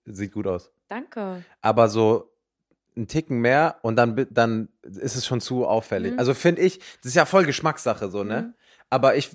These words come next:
Speaker 1: bei mir ist so, wenn ich sehe, dass es so auffällig ist, also m-,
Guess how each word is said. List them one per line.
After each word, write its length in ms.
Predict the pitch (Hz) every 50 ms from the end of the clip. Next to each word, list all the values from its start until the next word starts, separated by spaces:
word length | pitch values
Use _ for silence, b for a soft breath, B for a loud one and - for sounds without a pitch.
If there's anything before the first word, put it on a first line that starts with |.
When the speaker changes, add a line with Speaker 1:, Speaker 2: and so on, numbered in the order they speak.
| - - - -
Speaker 1:
bei 180 | 104 113 113 117
mir 160 | 123 143 151
ist 100 | 147 -
so, 140 | - 135 110
wenn 120 | 123 117
ich 140 | 113 107 -
sehe, 380 | - 104 98 131 143 151 139
dass 180 | 110 117 - -
es 140 | 107 - -
so 420 | 110 107 101 98 98 - - _ _ _ _ _ _
auffällig 460 | 110 120 131 - - 113 107 104 - 101
ist, 80 | 98
also 280 | 92 95 95 95 92 90
m-, 340 | 87 - - 62 78 67